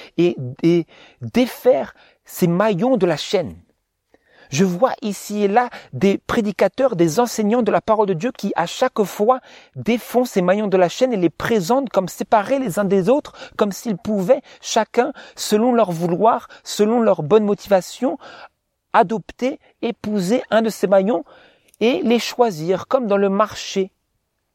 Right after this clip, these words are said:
Ça ne se passe pas comme ça. C'est tout ou rien dans la parole de Dieu. Nous prenons soit tout ou nous prenons rien. Mais si nous prenons certainement cer-, certaines choses, alors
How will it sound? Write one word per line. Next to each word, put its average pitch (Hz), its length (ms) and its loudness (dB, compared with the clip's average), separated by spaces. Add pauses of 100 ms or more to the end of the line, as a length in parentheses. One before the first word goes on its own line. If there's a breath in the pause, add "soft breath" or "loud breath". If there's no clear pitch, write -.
(420)
Ça - 160 -4
ne 269 60 2
se 247 120 -6
passe 262 180 -2
pas 277 160 0
comme 226 140 -4
ça. 269 460 -6 (800)
C'est - 220 -2
tout - 200 2
ou 196 140 4
rien 185 360 2
dans 135 80 -6
la 113 80 -4
parole 120 280 -2
de 98 80 -18
Dieu. - 200 -20 (1300)
Nous 175 100 -2
prenons 202 280 0
soit - 300 2
tout 233 260 0 (180 loud breath)
ou 165 80 0
nous 170 120 2
prenons 208 340 0
rien. 143 320 -2 (160 loud breath)
Mais 156 80 0
si - 160 -2
nous 277 140 0
prenons 190 240 -2
certainement 240 500 -2
cer-, 226 220 -2
certaines 202 340 -2
choses, 277 300 0 (160 loud breath)
alors 180 240 0